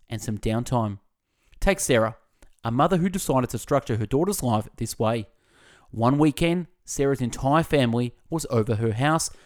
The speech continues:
for Passover. This environment was extremely chaotic,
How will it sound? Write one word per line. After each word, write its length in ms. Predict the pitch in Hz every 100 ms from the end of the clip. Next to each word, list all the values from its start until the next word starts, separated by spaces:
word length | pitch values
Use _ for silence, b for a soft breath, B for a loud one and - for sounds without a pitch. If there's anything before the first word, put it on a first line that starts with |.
| b
for 80 | 120
Passover. 720 | - 117 117 - 113 113 110 - _ b b b b
This 160 | - 262
environment 460 | 262 208 196 196 170
was 160 | 180
extremely 440 | 202 - 156 143 127
chaotic, 680 | - - 123 107 104 -